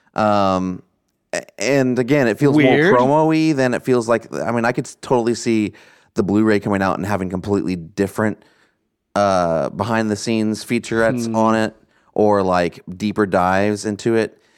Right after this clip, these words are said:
Speaker 1: And, and it's lacking, you know, if, like, I, I don't know that it's a substitute, I guess is what I'm getting at,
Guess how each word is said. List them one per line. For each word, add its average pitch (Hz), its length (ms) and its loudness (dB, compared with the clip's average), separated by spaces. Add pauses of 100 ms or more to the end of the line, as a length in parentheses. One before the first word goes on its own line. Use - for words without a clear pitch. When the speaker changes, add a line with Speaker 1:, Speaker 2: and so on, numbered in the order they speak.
(200)
Speaker 1:
And, 190 200 0
and 202 260 2
it's 175 140 -6
lacking, 131 460 2
you 113 100 0
know, 107 160 2
if, 104 100 -4
like, 113 140 -2 (160)
I, 71 120 -8 (160)
I 143 40 2
don't 147 160 0
know 139 80 2
that 127 80 2
it's 110 100 -6
a 98 60 -4
substitute, 95 580 -2
I 90 60 -2
guess 92 120 -4
is 95 100 -8
what 95 100 0
I'm 90 120 -2
getting 90 260 -2
at, 82 220 -2